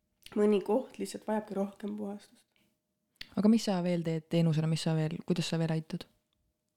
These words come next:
Speaker 1: No ma ei oska niimoodi nagu öelda, ma ütleks niimoodi, et näiteks mõni ütleb, et: "Oo, ma ei saa oma hingelt näiteks sõnumit," on ju, siis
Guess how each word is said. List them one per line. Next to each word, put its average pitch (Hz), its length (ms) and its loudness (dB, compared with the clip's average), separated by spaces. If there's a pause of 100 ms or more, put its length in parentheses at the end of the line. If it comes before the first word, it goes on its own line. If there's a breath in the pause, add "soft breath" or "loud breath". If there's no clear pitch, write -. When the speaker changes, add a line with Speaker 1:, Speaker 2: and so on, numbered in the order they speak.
(920 soft breath)
Speaker 1:
No 202 180 -8
ma 202 80 -2
ei 202 80 -2
oska 214 200 -10
niimoodi 202 260 -2
nagu 202 160 -6
öelda, 220 240 0
ma 202 80 0
ütleks 208 260 -8
niimoodi, 208 240 0
et 196 160 -10
näiteks 196 280 -8 (800 soft breath)
mõni 214 260 4
ütleb, 202 260 -8
et: 196 140 -8
"Oo, 254 180 -4
ma 247 180 2
ei 262 140 -4
saa 262 500 -2
oma 214 120 -2
hingelt 220 400 -2
näiteks 202 360 -10
sõnumit," 170 460 -6
on 180 120 -6
ju, 196 140 -8
siis 208 260 -16